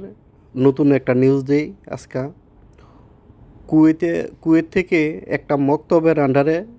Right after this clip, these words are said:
কিছু হাউস বয়, মানে হয়তো দেওয়ানিয়ার ডিউটি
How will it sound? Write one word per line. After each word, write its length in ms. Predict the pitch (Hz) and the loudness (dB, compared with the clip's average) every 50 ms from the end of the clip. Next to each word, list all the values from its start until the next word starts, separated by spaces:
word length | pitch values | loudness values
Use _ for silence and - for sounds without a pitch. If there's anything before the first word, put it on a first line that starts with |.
| _ _ _ _ _ _ _ _ _ _ _ _ _ _ | _ _ _ _ _ _ _ _ _ _ _ _ _ _
কিছু 500 | - 156 139 - - 156 180 196 226 233 - _ _ _ _ - _ _ - - - - - _ _ - _ _ _ - _ - - - - - - - - - | -2 -2 -2 0 -2 -2 -2 -2 -4 -8 -14 _ _ _ _ -20 _ _ -20 -20 -20 -20 -20 _ _ -20 _ _ _ -20 _ -20 -20 -20 -20 -20 -20 -20 -20 -10
হাউস 380 | - 127 127 131 147 156 151 147 | -4 0 2 2 2 2 0 -2
বয়, 240 | 147 147 127 113 - - - 123 | -2 0 0 -2 -4 -8 -16 -20
মানে 280 | 123 123 123 123 127 127 | -14 -10 -8 -6 -6 -4
হয়তো 300 | 127 131 127 123 131 - | -4 -4 -4 -4 -6 -6
দেওয়ানিয়ার 680 | - 143 135 147 143 143 151 156 151 151 156 151 143 135 | -6 -4 0 2 2 4 4 2 2 2 2 0 0 -2
ডিউটি 400 | 139 135 131 - 175 196 214 | -4 -4 -4 -4 -6 -6 -6